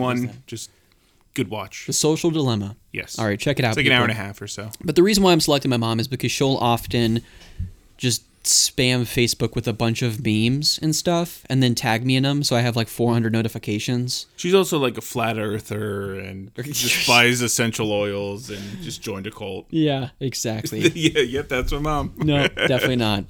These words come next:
Speaker 1: any of those things, but that's okay. Uh, all right, so let's get into this card. You and this person have been taken hostage,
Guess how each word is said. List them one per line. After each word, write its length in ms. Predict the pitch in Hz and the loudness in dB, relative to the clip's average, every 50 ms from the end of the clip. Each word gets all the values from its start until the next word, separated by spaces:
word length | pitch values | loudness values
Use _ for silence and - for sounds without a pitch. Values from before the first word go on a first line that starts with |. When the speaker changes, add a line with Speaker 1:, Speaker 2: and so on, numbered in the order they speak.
| - | -6
Speaker 1:
any 100 | 127 113 | -4 -2
of 80 | 107 104 | 0 0
those 160 | 98 98 - - | 0 -2 -2 -4
things, 280 | - 110 107 101 120 | -4 -4 -6 -6 -6
but 140 | - 147 147 | -4 -2 0
that's 180 | 196 233 226 208 | 0 0 0 -2
okay. 340 | 175 - 143 135 135 135 - - - - - - - - | 0 0 0 0 0 -2 -6 -12 -20 -20 -20 -20 -10 -4
Uh, 500 | - 135 135 135 135 135 135 131 131 - | -2 0 2 2 2 2 2 0 0 2
all 80 | - 156 | 4 4
right, 240 | 139 113 101 - - | 4 4 2 0 -2
so 100 | - 151 | 2 2
let's 120 | 165 156 | 2 2
get 80 | - 156 | 2 2
into 120 | 139 135 127 | 4 4 4
this 120 | 117 - | 2 0
card. 280 | - 127 104 101 101 - - - - - - _ - | 0 -4 -4 -4 -4 -8 -14 -20 -20 -20 -20 _ -4
You 160 | 139 147 196 | 0 2 4
and 80 | 254 294 | 6 6
this 100 | 349 - | 4 4
person 560 | - - 123 107 - - 117 113 123 131 135 - | 4 2 0 0 0 0 0 0 -2 -4 -6 -4
have 200 | - 143 139 131 | -2 0 0 2
been 280 | 131 135 131 127 127 123 | 4 4 4 4 2 0
taken 280 | - - 143 127 135 131 | 0 -2 -2 0 0 0
hostage, 560 | 147 156 160 156 - - 98 - - - - | 0 0 -2 -4 -4 -8 -8 -8 -10 -12 -14